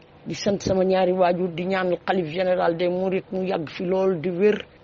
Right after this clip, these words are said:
di fàttaliku sama jàmbaar ji Cheikh Abdoulaye. Yal na Yàlla yokk leeram te njaboot gi mu fi bàyyi, Yàlla teg ci ñoom loxo. Di ñaan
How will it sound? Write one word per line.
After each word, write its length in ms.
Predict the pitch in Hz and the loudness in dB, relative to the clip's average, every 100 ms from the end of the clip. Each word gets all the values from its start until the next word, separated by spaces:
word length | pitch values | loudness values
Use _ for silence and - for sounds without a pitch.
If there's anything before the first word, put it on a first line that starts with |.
| - | -4
di 100 | 190 | -2
fàttaliku 560 | - 208 - 196 180 190 | 0 -2 0 0 0 -2
sama 260 | 196 185 180 | -2 -2 2
jàmbaar 420 | 190 190 180 170 | 2 4 2 2
ji 80 | 185 | -2
Cheikh 260 | - 185 185 | 0 0 0
Abdoulaye. 420 | 175 175 190 180 | -4 0 0 0
Yal 180 | 202 190 | 0 0
na 60 | 190 | 2
Yàlla 280 | 185 180 180 | 0 0 0
yokk 280 | 185 - | -2 -2
leeram 440 | 175 160 214 202 175 | 0 2 2 0 -4
te 120 | 185 | -8
njaboot 380 | 180 196 190 160 | -4 -2 -4 -4
gi 100 | 190 | -10
mu 80 | 180 | -8
fi 120 | 202 | -10
bàyyi, 380 | 165 185 170 180 - 190 | -4 -2 -2 -8 -12 -4
Yàlla 260 | 196 185 - | -2 -2 -6
teg 120 | 202 - | -14 -12
ci 80 | 180 | -8
ñoom 240 | 180 170 156 | -6 -6 -6
loxo. 200 | 151 - - - - | -6 -10 -20 -16 -4
Di 180 | 202 294 | 2 4
ñaan 440 | 294 294 285 | 6 6 4